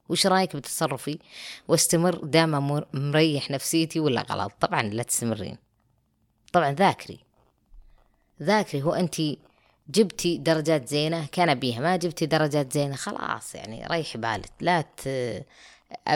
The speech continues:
بس تسوين سكيب للدراسة، سكيب للمذاكرة، لا طبعًا ما أنصحت.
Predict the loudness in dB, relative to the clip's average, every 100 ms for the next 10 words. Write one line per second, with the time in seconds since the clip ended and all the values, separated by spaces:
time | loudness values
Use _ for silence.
0 | 0 0 0 2 2 4 2 0 0 0
1 | 0 -2 0 0 0 -2 -4 -8 -16 -4
2 | -4 -2 -4 -4 -6 -6 -4 2 2 2
3 | -2 -4 -6 -10 -8 -8 -10 -18 _ _
4 | 0 2 2 -4 -8 -8 -12